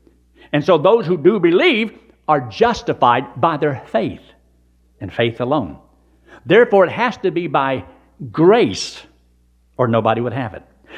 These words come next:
I'll look there in chapter four very quickly as we close here. But look in Romans in chapter four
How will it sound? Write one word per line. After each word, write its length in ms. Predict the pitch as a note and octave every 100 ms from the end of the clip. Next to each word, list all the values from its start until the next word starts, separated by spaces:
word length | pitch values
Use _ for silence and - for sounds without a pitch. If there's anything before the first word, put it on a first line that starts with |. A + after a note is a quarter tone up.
| -
I'll 120 | A#2+ D3
look 160 | F#3+
there 140 | F3+ D3+
in 120 | C#3
chapter 360 | D#3+ C3+ -
four 200 | - C3+
very 180 | A2 B2
quickly 340 | - B2+ - G2
as 220 | F#2+ F#2+
we 100 | F#2
close 280 | A2+ F#2+ F2
here. 180 | F2 - - - -
But 100 | E3
look 140 | G3
in 80 | D3+
Romans 300 | D#3 D3 C3+
in 100 | A2+
chapter 360 | D3+ C3 -
four 380 | - B2 G2+ G2